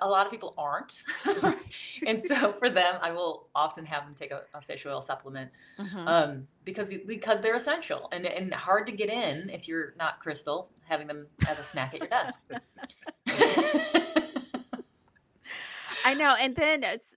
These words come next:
Speaker 2: and of course, you're, you really shouldn't eat the fatty fish every day, you know, considering what's in our water supply and our oceans.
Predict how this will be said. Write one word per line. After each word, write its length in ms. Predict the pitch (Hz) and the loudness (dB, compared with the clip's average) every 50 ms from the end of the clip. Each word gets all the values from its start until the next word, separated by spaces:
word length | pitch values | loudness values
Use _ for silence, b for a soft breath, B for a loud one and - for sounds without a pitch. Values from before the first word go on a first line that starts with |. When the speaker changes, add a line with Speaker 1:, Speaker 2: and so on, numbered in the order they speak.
| _ - | _ -4
Speaker 2:
and 240 | 233 233 220 214 202 | -2 -2 -2 -4 -4
of 160 | - 208 214 - | -4 -4 -4 -4
course, 380 | - - 254 254 254 - - | -4 -2 -2 -2 -2 -4 -4
you're, 160 | - 202 202 196 190 180 - _ | -4 -4 -4 -4 -6 -10 -18 _
you 240 | - 175 185 175 185 180 | -14 -12 -12 -12 -8 -4
really 300 | 196 220 226 226 196 196 | -2 -2 -2 -2 -4 -6
shouldn't 600 | - - - - - 202 208 214 202 185 - _ _ _ _ _ _ _ | -6 -8 -8 -6 -4 -4 -4 -4 -6 -8 -10 _ _ _ _ _ _ _
eat 480 | - 185 190 185 180 - - - - _ _ _ _ _ _ 214 | -12 -10 -8 -8 -10 -12 -14 -20 -20 _ _ _ _ _ _ -10
the 80 | 170 160 | -10 -10
fatty 460 | - - - 165 165 165 160 170 160 | -6 0 2 2 4 2 0 -2 -8
fish 640 | - - - 160 147 139 147 - - - - - _ _ _ _ _ _ _ _ _ - | -8 -6 -4 -4 -2 -4 -6 -8 -10 -12 -14 -16 _ _ _ _ _ _ _ _ _ 2
every 480 | 208 214 202 196 202 196 185 180 175 | 4 6 6 4 2 -2 -4 -4 -4
day, 580 | 180 - 170 160 151 139 131 117 104 120 180 - _ _ _ 277 _ _ _ _ | -2 -2 -2 0 0 -2 -4 -6 -8 -10 -12 -14 _ _ _ _ _ _ _ _
you 140 | - 208 190 | -8 -6 -4
know, 340 | 170 160 151 147 151 156 151 147 - _ _ _ _ _ _ - | -2 -2 -2 -2 -2 -4 -8 -12 -18 _ _ _ _ _ _ -10
considering 920 | - 180 180 180 - - 190 170 175 175 170 165 160 160 156 156 170 175 _ | -8 -8 -6 -6 -4 -2 -2 0 0 -2 -4 -4 -6 -8 -8 -12 -14 -16 _
what's 320 | - 160 170 165 165 - | -10 -6 -6 -6 -6 -6
in 100 | 180 165 | -6 -4
our 140 | 160 156 160 | -2 -2 -2
water 300 | 151 160 180 196 196 196 190 | -2 0 0 0 0 0 -2
supply 420 | - 180 165 - 180 156 156 156 | -6 -8 -6 -2 0 0 2 0
and 120 | 160 160 | 0 -2
our 220 | 156 151 156 156 - _ _ _ _ _ _ _ - | -4 -4 -4 -4 -8 _ _ _ _ _ _ _ 2
oceans. 680 | 196 190 226 - - 151 143 139 147 185 - - - | 2 2 2 2 -2 -4 -6 -6 -8 -10 -12 -14 -14